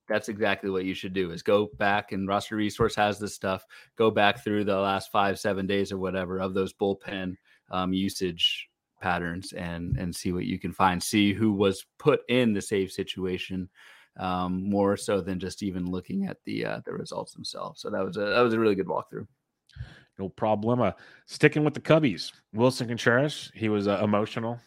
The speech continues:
Speaker 2: leaving Wrigley Field the other night. And, uh, I think it's 'cause he got to go play in the best ballpark in baseball now in San Francisco, but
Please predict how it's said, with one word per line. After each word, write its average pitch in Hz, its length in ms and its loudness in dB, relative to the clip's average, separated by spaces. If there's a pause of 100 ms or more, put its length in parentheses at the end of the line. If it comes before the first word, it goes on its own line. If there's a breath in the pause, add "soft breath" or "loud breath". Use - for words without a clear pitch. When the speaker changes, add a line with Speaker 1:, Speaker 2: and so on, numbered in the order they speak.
(160)
Speaker 2:
leaving 107 300 2
Wrigley 101 260 4
Field 104 260 0
the 107 80 2
other 104 160 2
night. 107 340 0 (160)
And, 95 300 -4
uh, 95 200 2 (280 loud breath)
I 101 60 2
think 110 100 8
it's 107 100 0
'cause 104 140 0
he 95 80 0
got 98 160 4
to - 60 -18
go 104 80 2
play 101 180 4
in 92 80 4
the 92 60 -2
best 92 240 0
ballpark 92 340 2
in 90 80 -4
baseball 95 360 0
now 104 340 -2
in 98 100 -6
San 95 160 -2
Francisco, 101 480 0
but 92 300 -2